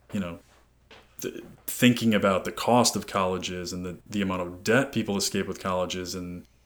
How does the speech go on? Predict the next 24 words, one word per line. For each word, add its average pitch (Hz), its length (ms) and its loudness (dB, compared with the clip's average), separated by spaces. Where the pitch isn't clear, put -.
the 107 140 -4
quality 107 540 2
of 92 140 -4
colleges, 90 640 -2
and 90 200 -8
they're 95 480 0
all 98 260 2
over 135 180 2
the, 98 160 -8
and, 107 80 2
and 101 460 2
is 120 220 4
there 113 140 6
even 110 220 6
necessity 117 600 4
to, - 160 0
<laughs> - 480 -6
for - 300 2
colleges, 101 760 2
you 98 60 -2
know, 98 140 2
with 98 120 0
all 101 140 8
the, 95 320 2